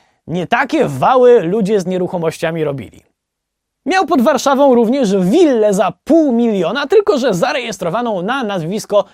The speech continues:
ciotki swojej żony i to w tym ogródku skitrał prawdziwe skarby.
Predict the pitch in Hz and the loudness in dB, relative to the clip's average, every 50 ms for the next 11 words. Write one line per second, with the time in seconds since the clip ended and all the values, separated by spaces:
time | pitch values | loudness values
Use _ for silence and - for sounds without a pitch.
0 | _ _ - - 330 269 - - 254 254 - 254 - - 220 226 226 214 196 170 | _ _ -6 -4 -4 -4 -4 -6 -8 -8 -8 -10 -10 -6 -6 -4 -4 -4 -4 -4
1 | 147 185 202 180 160 151 156 - 147 139 - - - 359 359 311 269 214 240 247 | -4 -4 -4 -4 -6 -6 -8 -8 -10 -12 -10 -8 -6 -4 -2 -2 0 0 0 -2
2 | 240 - 226 202 - - 233 - 233 226 226 - - _ _ - 320 302 240 175 | -2 -4 -8 -8 -8 -10 -8 -4 -2 -2 -2 -2 -6 _ _ -2 -2 -2 0 0
3 | 190 247 254 196 226 226 240 - - - - 180 143 135 131 131 | 0 0 0 0 0 -4 -4 -8 -8 -6 -6 -4 -4 -6 -8 -12